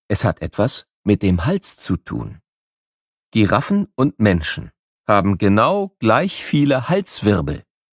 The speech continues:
nämlich genau sieben. Und trotzdem ist unser Hals verhältnismäßig kurz geraten. Einen außergewöhnlich langen Hals haben die Giraffen,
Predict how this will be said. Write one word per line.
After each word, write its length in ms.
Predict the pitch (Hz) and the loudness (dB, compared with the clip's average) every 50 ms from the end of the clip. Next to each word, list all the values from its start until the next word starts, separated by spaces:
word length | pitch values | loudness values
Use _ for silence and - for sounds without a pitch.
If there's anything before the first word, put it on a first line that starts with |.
| _ _ | _ _
nämlich 420 | - 107 98 87 87 92 - - | 2 2 4 4 2 0 -2 -2
genau 300 | - 131 123 127 139 156 | -2 0 0 2 2 2
sieben. 380 | 156 147 175 156 104 78 71 69 - _ _ _ _ _ _ _ _ _ _ _ _ _ _ _ _ _ _ - | 0 0 0 0 -2 -2 -4 -6 -10 _ _ _ _ _ _ _ _ _ _ _ _ _ _ _ _ _ _ -2
Und 200 | 135 120 110 - | 0 0 0 -2
trotzdem 460 | - - 143 - - - 123 110 98 | -4 -4 -4 -4 -4 -2 0 0 0
ist 200 | 98 - - - | 0 -2 -2 0
unser 280 | 120 120 101 104 92 | 0 2 4 4 4
Hals 220 | 101 95 98 - - | 2 0 -2 -2 -2
verhältnismäßig 800 | - 120 104 101 92 - - 104 - - 104 92 90 - 104 - | 0 0 2 2 0 0 -2 -4 -2 0 0 0 0 -2 -4 -4
kurz 320 | - - 131 110 - - - | -2 0 0 0 0 -2 -6
geraten. 500 | 85 - - - 62 - - - 110 - _ _ _ _ _ _ _ _ _ _ - - _ _ _ | -8 -6 -4 -2 -4 -4 -6 -10 -16 -16 _ _ _ _ _ _ _ _ _ _ -20 -20 _ _ _
Einen 300 | - 95 90 90 85 - - | 0 2 2 2 0 -2 -2
außergewöhnlich 800 | - 107 131 135 - 135 92 104 95 80 90 90 85 156 - - - | 0 0 0 2 0 0 0 0 0 0 0 0 0 0 -2 -4 -2
langen 340 | 113 131 165 151 107 95 - | 0 2 2 2 0 0 0
Hals 300 | 80 90 139 - - - | 0 0 0 -2 -2 -2
haben 200 | 92 95 98 107 | -2 -2 -2 -2
die 120 | 90 85 | -4 -4
Giraffen, 500 | 80 92 101 - 87 92 - 143 143 123 | -2 -2 0 0 0 0 2 2 0 0